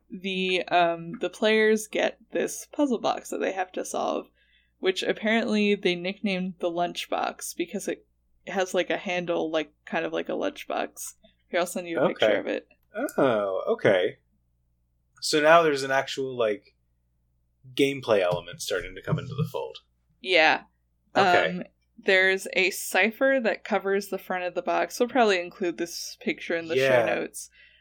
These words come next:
Speaker 1: Um,
Speaker 2: Yeah, so there, there's a, a bunch of symbols on this thing that look like they're a cipher that I assume would spell something out if we could decode it.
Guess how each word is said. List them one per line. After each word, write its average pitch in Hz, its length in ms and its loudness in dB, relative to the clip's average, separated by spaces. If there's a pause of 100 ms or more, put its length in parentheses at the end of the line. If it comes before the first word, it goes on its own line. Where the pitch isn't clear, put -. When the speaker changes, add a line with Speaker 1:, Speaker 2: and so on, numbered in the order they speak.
(220)
Speaker 1:
Um, 170 500 2
Speaker 2:
Yeah, 165 300 4
so 151 180 -4
there, 151 140 -2 (100)
there's 151 260 0
a, 139 180 -2 (340)
a 120 80 -6
bunch 202 280 6
of 156 60 2
symbols 131 400 2
on 101 140 -6
this - 160 -12
thing 101 240 -10
that 101 140 -8
look - 180 -12
like 113 240 2
they're 104 320 0
a - 140 -6
cipher 120 600 -2 (500)
that - 80 -6
I 95 60 0
assume 196 380 2
would 104 120 -4
spell 110 220 0
something 98 380 -10
out 110 160 -6
if 95 100 -12
we 98 100 -8
could 95 120 -16
decode 113 360 -2
it. 98 140 -4